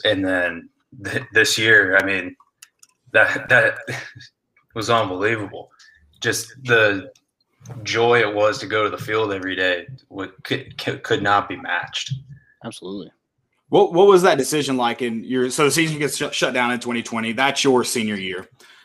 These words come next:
Speaker 3: Um, the moment you get to hear you come back, is it even a question? Or you're like, "Yeah, I'm, I'm doing it one more, I'm running it back one more time with this, with this team"?
Speaker 1: So, I mean, the,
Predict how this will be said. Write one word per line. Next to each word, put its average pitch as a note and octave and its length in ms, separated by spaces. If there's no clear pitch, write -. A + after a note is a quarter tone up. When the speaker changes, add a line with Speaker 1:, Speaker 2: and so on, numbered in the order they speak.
Speaker 3:
Um, A#2 340
the C3 80
moment C#3+ 380
you C3 100
get C3+ 140
to B2 100
hear B2+ 160
you A#2+ 140
come A#2+ 180
back, A2+ 240
is G#2+ 100
it G#2+ 100
even A2 200
a G#2 40
question? F3+ 440
Or C3+ 40
you're A#2 120
like, G2+ 160
"Yeah, F2+ 160
I'm, F2+ 180
I'm G2+ 140
doing F#2 220
it F#2 100
one F#2+ 100
more, F#2 200
I'm B2 120
running B2+ 200
it F2 60
back F#2 200
one F#2+ 80
more F#2 140
time F#2+ 240
with F2+ 100
this, - 360
with A2 120
this G2+ 140
team"? G2 260
Speaker 1:
So, - 500
I C3+ 80
mean, C#3+ 180
the, A#2+ 260